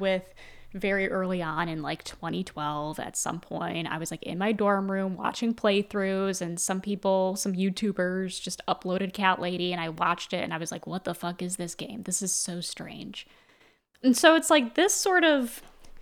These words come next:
the genre of a Mikulski game is, like, right up there in, like, my wheelhouse of just games that I, uh, am always willing to welcome with open arms and just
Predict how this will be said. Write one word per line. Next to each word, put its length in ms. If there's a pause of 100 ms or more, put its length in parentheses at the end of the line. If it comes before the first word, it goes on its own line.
(520)
the 100
genre 540
of 200
a 80
Mikulski 760
game 440
is, 380
like, 320 (160)
right 300
up 180
there 160
in, 120
like, 200
my 240
wheelhouse 600
of 140
just 240
games 420
that 200
I, 540 (840)
uh, 440 (340)
am 180
always 640
willing 560
to 560
welcome 420
with 220
open 260
arms 680
and 260
just 480